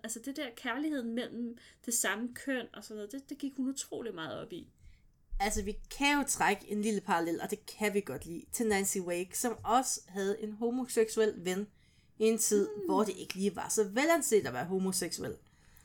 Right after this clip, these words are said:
Speaker 1: Det er rigtigt, ja.
Speaker 2: Man kunne jo tro, at hendes lykke, og det her, det er Maries ord, jeg citerer direkte, løsagtige livsstil, hvis det, <laughs> altså, det ville støde de lidt sippede britter. Men der var ikke rigtig noget... Altså, der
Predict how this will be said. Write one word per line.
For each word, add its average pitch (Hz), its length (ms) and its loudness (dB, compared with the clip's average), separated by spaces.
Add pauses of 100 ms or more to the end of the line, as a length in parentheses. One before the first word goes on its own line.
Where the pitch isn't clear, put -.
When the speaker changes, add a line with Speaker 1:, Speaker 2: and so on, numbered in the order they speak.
(320)
Speaker 1:
Det 294 160 -10
er 285 60 -10
rigtigt, 277 280 -8
ja. 196 120 -10 (1080)
Speaker 2:
Man 277 180 -8
kunne 359 120 0
jo 370 140 0
tro, - 400 -2
at 208 80 -4
hendes 233 260 -2
lykke, 233 200 2 (140)
og 214 140 2
det 262 80 2
her, 247 140 4
det 226 140 6
er 208 40 8
Maries 214 460 -2 (160)
ord, 170 240 -2 (120)
jeg 202 140 4
citerer 208 360 2
direkte, 170 520 -4 (400)
løsagtige 233 720 2
livsstil, 196 720 2 (360)
hvis 226 320 2
det, - 220 2 (200)
<laughs> - 220 0
altså, 214 140 2
det 226 100 0
ville 226 140 0
støde 269 440 6
de 285 100 -6
lidt 208 180 6
sippede 240 440 2
britter. 175 340 -6 (1120)
Men 240 120 2
der 262 60 4
var 262 60 8
ikke 392 160 0
rigtig 349 160 -2
noget... 285 280 0 (400)
Altså, - 200 2
der 233 80 0